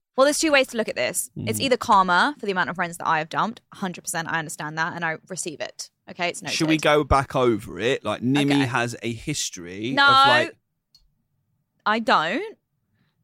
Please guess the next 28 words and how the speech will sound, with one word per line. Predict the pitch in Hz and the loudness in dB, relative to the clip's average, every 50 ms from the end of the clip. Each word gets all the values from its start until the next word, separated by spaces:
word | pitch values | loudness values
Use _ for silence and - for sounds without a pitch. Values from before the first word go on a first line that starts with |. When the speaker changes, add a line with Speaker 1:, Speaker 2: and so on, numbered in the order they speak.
| - - | -6 -2
Speaker 2:
Nimmy | 135 156 160 180 175 165 | 0 2 2 4 4 4
in | 160 156 143 | 4 4 2
the | 139 131 | 2 0
past, | - - - 107 101 107 143 165 - - - - _ _ _ _ _ _ _ _ _ _ _ | -2 -4 -6 -4 -4 -4 -6 -6 -6 -8 -10 -12 _ _ _ _ _ _ _ _ _ _ _
which | - 104 - - | -16 -14 -10 -4
means | - 135 127 113 107 - - _ _ _ | 0 0 0 0 -2 -6 -12 _ _ _
historically, | - 120 104 - 110 98 90 - - - 87 90 - - - - - | -14 -14 -12 -8 -8 -8 -8 -10 -12 -16 -14 -14 -14 -14 -14 -18 -20
Speaker 1:
<laughs> | - - 262 - - | -14 -12 -12 -12 -10
Speaker 2:
she | - - 107 | -8 -8 -8
has. | 120 107 95 92 98 113 - - _ _ _ _ - - _ _ _ 190 | -6 -6 -6 -6 -8 -10 -12 -14 _ _ _ _ -20 -20 _ _ _ -16
Speaker 1:
Okay. | 220 214 - 180 180 190 208 _ _ _ | -16 -14 -12 -14 -14 -14 -16 _ _ _
Speaker 2:
She | - - - 117 117 | -12 -8 -6 -4 -4
has | 113 104 104 101 101 98 - - _ _ _ _ _ - | -2 -2 -2 -2 -2 -4 -6 -8 _ _ _ _ _ -18
broke | 110 107 120 120 120 120 120 - 127 | -10 -4 0 2 2 2 2 0 -4
up | - - | -4 -4
with | 113 101 - | -6 -10 -10
friends | - - 113 107 101 101 98 101 - - - - _ _ _ - | -10 -8 -8 -8 -6 -8 -10 -10 -10 -12 -12 -14 _ _ _ -12
that | 120 - | -10 -8
Speaker 1:
Yeah. | 160 | -8
Speaker 2:
she | 143 - 113 | -6 -6 -6
just, | 113 120 107 - | -6 -6 -6 -2
like, | 120 113 113 107 101 - - - - _ _ _ _ - | -2 -2 0 -2 -4 -6 -12 -20 -20 _ _ _ _ -14
Speaker 1:
That | - - | -10 -8
don't | 196 190 185 | -6 -6 -6
align | 175 196 202 220 247 226 | -6 -6 -4 -4 -4 -4
with | 185 165 165 | -6 -8 -10
me | 165 160 | -10 -10
anymore. | 160 160 160 160 160 165 170 | -10 -10 -10 -10 -10 -12 -12